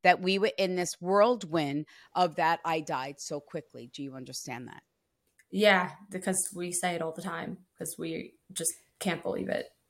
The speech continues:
Speaker 2: at all.
Speaker 1: So, and, and there are times that someone might just feel, "You know what? He's, he's just at work or he's away." Sometimes we do that to kind of ease the pain a little bit.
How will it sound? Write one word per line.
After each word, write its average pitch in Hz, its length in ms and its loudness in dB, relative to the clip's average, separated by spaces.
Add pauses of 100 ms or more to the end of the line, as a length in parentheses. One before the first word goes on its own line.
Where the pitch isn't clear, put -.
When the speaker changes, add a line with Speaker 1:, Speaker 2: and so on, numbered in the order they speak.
(180)
Speaker 2:
at - 140 0
all. 185 260 4
Speaker 1:
So, 185 240 -2
and, 196 300 6
and 196 140 4
there 190 240 4
are 180 160 4
times 196 560 0
that 190 160 2
someone 175 340 0
might 170 220 0
just - 300 -4
feel, 170 680 2 (240)
"You 180 140 -2
know 170 140 2
what? 180 320 0
He's, 175 720 -6 (280)
he's 190 280 -6
just 190 260 -4
at 202 180 0
work 214 420 2
or 156 200 -2
he's 180 340 -8
away." 196 640 4 (480)
Sometimes 196 760 2
we 185 140 -4
do 170 240 -4
that 165 260 2
to 180 100 -8
kind 170 420 -2
of 156 360 -4 (680)
ease 190 300 -2
the 185 120 -2
pain 185 500 0
a 170 80 -2
little 165 240 -10
bit. - 240 -14